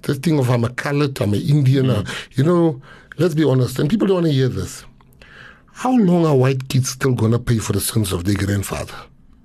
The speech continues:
Speaker 2: Mm.
Speaker 1: That's why every white kid can't wait to finish school, and we have a brain drain, and they're leaving for other
Speaker 2: Mm.
Speaker 1: countries. I am not saying the redress should stop. That's not what
Speaker 2: Yeah.
Speaker 1: I'm saying.
Speaker 2: Mm-hmm.
Speaker 1: But surely we can't blame apartheid still.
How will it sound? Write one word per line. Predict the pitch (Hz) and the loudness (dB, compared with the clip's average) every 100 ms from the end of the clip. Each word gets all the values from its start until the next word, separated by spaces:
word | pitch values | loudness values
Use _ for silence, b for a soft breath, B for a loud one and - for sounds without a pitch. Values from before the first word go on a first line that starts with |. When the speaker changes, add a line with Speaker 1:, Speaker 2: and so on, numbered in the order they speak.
| - | -10
Speaker 2:
Mm. | - 90 85 | -6 -6 -6
Speaker 1:
That's | - 190 | -4 0
why | 185 175 | 0 2
every | 185 185 | 0 2
white | 175 151 139 | 2 2 -2
kid | - 139 - | -4 -8 -4
can't | 156 151 135 | 0 0 0
wait | 113 135 | 0 0
to | 127 | 0
finish | - 131 120 | 0 2 2
school, | - - 135 98 - B B B B - | 0 0 2 2 -6 B B B B 0
and | 131 | 2
we | 127 | 4
have | 120 | 2
a | |
brain | 110 110 139 139 | 0 0 0 2
drain, | 117 110 98 - B B 117 | 2 0 -2 -6 B B 0
and | 120 | 0
they're | 117 | 2
leaving | 113 143 127 123 | 2 4 2 2
for | - 117 | 0 0
other | 117 | 0
Speaker 2:
Mm. | 101 | 0
Speaker 1:
countries. | 117 104 - - - - B B B B | -2 -2 -6 -8 -14 -18 B B B B
I | 139 170 | 0 2
am | 160 | 2
not | 160 131 | 2 -2
saying | - 131 127 131 131 127 | -2 0 2 2 2 0
the | 98 | 0
redress | 107 131 120 113 | 2 2 2 0
should | 107 113 - | 0 -2 -4
stop. | - 113 - | -4 -4 -2
That's | 120 123 | -6 -2
not | 139 | 0
what | 113 113 | 0 0
Speaker 2:
Yeah. | |
Speaker 1:
I'm | 101 | -2
saying. | - 87 85 - | -2 -4 -4 -4
Speaker 2:
Mm-hmm. | 90 90 B B - | -4 -4 B B -6
Speaker 1:
But | 123 | -4
surely | - - 170 170 | -2 0 2 2
we | 147 | 0
can't | 135 160 156 | 0 0 0
blame | 117 117 131 | 0 2 2
apartheid | 120 131 135 123 - 127 | 2 0 -4 -2 -2 -2
still. | - 117 95 | -2 -4 -4